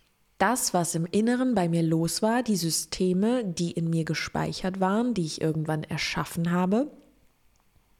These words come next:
die Konsequenz dessen war eine Zunahme. Aber das ist ja nichts, was ich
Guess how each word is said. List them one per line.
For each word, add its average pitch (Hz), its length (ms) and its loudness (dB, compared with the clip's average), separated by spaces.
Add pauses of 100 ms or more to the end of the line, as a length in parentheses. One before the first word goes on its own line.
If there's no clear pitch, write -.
(140)
die 208 140 -2
Konsequenz 220 840 0
dessen - 540 -6 (840)
war 170 200 2
eine 165 260 0
Zunahme. 175 760 0 (760)
Aber 185 160 4
das 175 160 2
ist 165 140 2
ja 175 120 2
nichts, - 380 -2
was 170 180 -4
ich - 300 -6